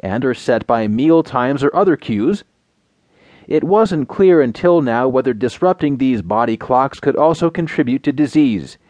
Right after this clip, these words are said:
says Satya Tindanda Panda, a circadian rhythm researcher at the Salk Institute for Biological Studies in La Jolla, California. The finding may help explain why shift workers,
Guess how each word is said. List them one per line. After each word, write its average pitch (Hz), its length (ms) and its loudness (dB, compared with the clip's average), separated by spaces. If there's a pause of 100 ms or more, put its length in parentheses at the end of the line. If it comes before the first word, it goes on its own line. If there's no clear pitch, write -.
(340)
says 98 380 -4 (140)
Satya 135 440 0
Tindanda 131 640 -2
Panda, 107 520 -4 (340)
a 87 80 -4
circadian 165 720 -2
rhythm 135 280 2
researcher 131 680 0 (160)
at - 160 -6
the 104 60 -4
Salk 170 480 -2
Institute 143 520 -4
for 107 140 -2
Biological 139 720 0
Studies 120 480 -2 (160)
in 143 120 -4
La 143 120 0
Jolla, 123 280 2
California. 110 720 -2 (1160)
The 151 100 -2
finding 156 540 0
may 202 160 2
help 170 240 -2
explain 135 600 -2
why 123 240 2
shift - 440 -2
workers, 107 480 -2